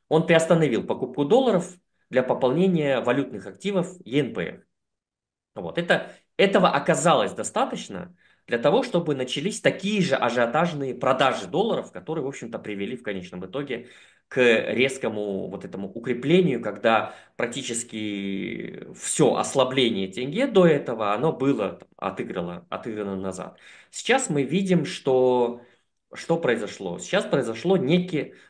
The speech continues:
произошел некий возврат к среднему значению, скажем так. Он находится на уровнях там плюс-минус четыреста восемьдесят, четыреста восемьдесят пять. Вот сейчас мы видим курс примерно на вот этих вот отметках.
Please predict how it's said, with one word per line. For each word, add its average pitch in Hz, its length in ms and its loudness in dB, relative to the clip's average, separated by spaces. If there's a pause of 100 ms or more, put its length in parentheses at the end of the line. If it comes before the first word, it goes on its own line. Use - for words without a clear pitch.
произошел 139 460 4
некий 190 280 4
возврат 117 540 0
к 127 540 2 (1040)
среднему 117 720 -2
значению, 104 640 0
скажем 90 360 -14
так. - 440 -14
Он 202 160 2
находится 180 480 0
на 117 120 0
уровнях 117 420 -2
там 87 260 -16 (360)
плюс-минус 143 600 2
четыреста 104 480 -4
восемьдесят, 165 400 -8
четыреста 117 420 -8
восемьдесят 95 400 -14
пять. 78 200 -12 (220)
Вот 117 140 -6
сейчас 202 320 -2
мы 120 100 -2
видим 120 540 -4 (840)
курс 151 240 -2
примерно 135 480 0
на 117 220 2
вот 101 160 -4
этих - 260 -8
вот 104 160 -10
отметках. - 480 -10